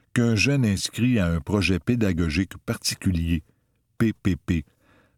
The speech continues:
démontrent des données révélées mercredi le trente avril deux mille vingt-cinq par le ministre de l'Éducation Bernard Drainville.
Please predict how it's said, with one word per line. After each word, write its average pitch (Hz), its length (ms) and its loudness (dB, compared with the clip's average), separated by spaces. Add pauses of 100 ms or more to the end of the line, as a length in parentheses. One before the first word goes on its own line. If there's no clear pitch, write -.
démontrent 92 640 0
des 85 240 -2
données 98 600 0
révélées 101 540 2
mercredi 92 800 -2
le 80 160 0
trente 110 320 -4
avril 85 400 0
deux 95 140 2
mille 107 180 0
vingt-cinq 98 560 -2
par 80 180 -2
le 78 140 -6
ministre 101 540 0
de 76 100 -4
l'Éducation 95 840 -2
Bernard 104 480 0
Drainville. 82 580 -2